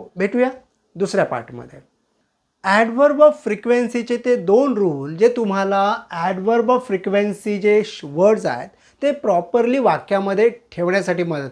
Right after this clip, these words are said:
करतील. So बघा, simply a rule असतो, रूल फर्स्ट,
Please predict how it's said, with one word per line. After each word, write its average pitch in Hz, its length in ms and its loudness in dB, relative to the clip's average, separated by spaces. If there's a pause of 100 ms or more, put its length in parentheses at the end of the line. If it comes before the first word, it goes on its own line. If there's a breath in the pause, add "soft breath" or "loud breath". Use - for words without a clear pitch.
करतील. 117 340 -14 (680 soft breath)
So 330 80 4
बघा, 226 240 8 (100)
simply 247 600 0 (100)
a 202 120 2
rule 233 300 2
असतो, 175 600 -2 (260)
रूल 254 440 0 (140)
फर्स्ट, 170 640 0